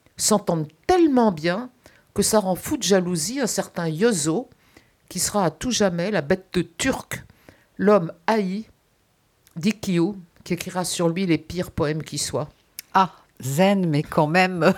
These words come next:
Speaker 2: <laughs> revanchard. <laughs>
Speaker 1: Mais oui, c'est ça. Vous voyez, ça m'a beaucoup étonnée. Kikyu, qui était très, très, très humain, en dehors du fait que c'est un très grand maître zen du Japon, qui restait humain, mais jusque dans sa haine de ce Yozo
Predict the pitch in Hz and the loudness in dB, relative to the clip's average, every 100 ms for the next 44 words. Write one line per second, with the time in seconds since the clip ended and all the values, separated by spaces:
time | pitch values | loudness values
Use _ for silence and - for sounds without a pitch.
0 | - - - - 254 220 233 254 - 226 | -2 -16 -6 2 4 4 0 0 4 6
1 | 208 269 - - - 214 - 233 - 254 | 4 2 -2 -2 0 0 2 -2 0 -2
2 | - 226 349 381 381 269 392 359 - 226 | 0 4 6 4 4 0 2 2 2 -2
3 | 220 320 320 285 277 214 - 403 320 311 | 2 2 4 2 2 0 -6 -2 -2 2
4 | 262 226 220 170 - - - 254 - 349 | 2 4 0 -2 -10 -16 -12 -10 -4 0
5 | 359 - 208 214 - - - - 262 226 | 0 0 2 2 2 -6 -4 -4 0 -2
6 | 220 220 214 175 262 320 277 170 - - | 2 2 2 2 0 2 0 -2 -10 -20
7 | - 208 185 220 185 202 - - 240 - | -2 0 2 0 0 -6 0 0 0 -2
8 | 170 165 185 170 - - 302 180 190 185 | -4 -4 -4 -4 -2 2 2 2 -2 -2
9 | 185 - 180 160 180 165 147 147 143 156 | -2 -2 -2 2 2 0 -4 -4 -2 -2
10 | - 240 339 _ - - - - 233 247 | -2 -6 -8 _ -20 -20 -20 -4 0 0
11 | - 302 226 240 247 359 - - - - | 0 -2 0 0 0 -2 -6 -18 -20 -4
12 | 208 - 208 330 330 - 254 240 220 226 | -2 -2 -2 0 -2 -2 0 2 2 4
13 | 220 247 202 170 165 190 - 208 214 240 | 4 2 -2 0 0 2 4 4 4 2
14 | 160 180 320 453 | 2 2 0 -4